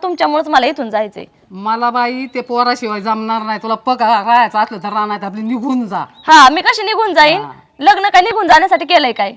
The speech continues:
Speaker 2: नाही, नाही, जमणारच नाही.
Speaker 1: हा, जमणारच नाही. बघा ना, मी पण
Speaker 2: हा.
Speaker 1: कसं काय नाही जमत.
Speaker 2: नाही जमणार.
Speaker 1: हो.
Speaker 2: हा,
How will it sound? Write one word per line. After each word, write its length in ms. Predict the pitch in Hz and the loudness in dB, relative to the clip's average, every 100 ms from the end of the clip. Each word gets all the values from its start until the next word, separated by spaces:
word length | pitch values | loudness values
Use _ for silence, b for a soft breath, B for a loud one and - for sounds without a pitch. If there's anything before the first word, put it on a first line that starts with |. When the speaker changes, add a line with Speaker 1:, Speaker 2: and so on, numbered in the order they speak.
| _ | _
Speaker 2:
नाही, 300 | 185 196 202 | -6 -4 -4
नाही, 160 | 202 | -4
जमणारच 500 | 202 202 208 202 190 | -4 -4 -4 -6 -8
नाही. 260 | 196 175 143 - | -10 -10 -10 -4
Speaker 1:
हा, 280 | 240 226 214 | 2 4 6
जमणारच 480 | 247 254 240 220 233 | 4 4 2 -2 0
नाही. 120 | 233 | 2
बघा 240 | 277 359 | 4 4
ना, 160 | 302 349 | 4 2
मी 100 | 403 | 2
पण 140 | - | -2
Speaker 2:
हा. 140 | 320 - | 0 0
Speaker 1:
कसं 80 | |
काय 140 | 311 226 | 2 2
नाही 140 | 233 | 2
जमत. 260 | 233 240 226 | 2 0 0
Speaker 2:
नाही 240 | 185 185 180 | -4 -12 -10
जमणार. 360 | 175 165 156 | -12 -12 -6
Speaker 1:
हो. 300 | 262 262 247 240 - _ 196 | 2 4 4 0 -6 _ _
Speaker 2:
हा, 260 | 160 147 | -18 -18